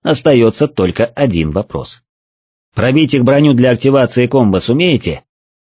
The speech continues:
Копейщик и Темная тут же покачали головой. "Все понятно. Значит, хотят сэкономить запасы своей стихии. С другой стороны,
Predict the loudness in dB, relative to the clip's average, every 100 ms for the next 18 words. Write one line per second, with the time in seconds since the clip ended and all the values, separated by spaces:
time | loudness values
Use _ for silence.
0 | _ -4 0 2 2 0 -2 0 2 4
1 | 4 2 0 -2 0 -2 -2 -2 -2 -2
2 | -4 -2 -4 -4 -6 -12 -16 _ _ _
3 | _ _ _ -6 -4 -2 0 2 0 -2
4 | -4 -6 -8 -10 _ _ _ -10 -2 0
5 | 0 0 -4 -2 -4 -2 -4 -2 -2 0
6 | 0 0 0 0 -2 0 -2 -2 -4 -2
7 | -2 -2 -4 -6 -8 -6 -8 -10 -18 _
8 | _ _ -12 -6 -4 -2 -4 -2 -2 0
9 | -2 -4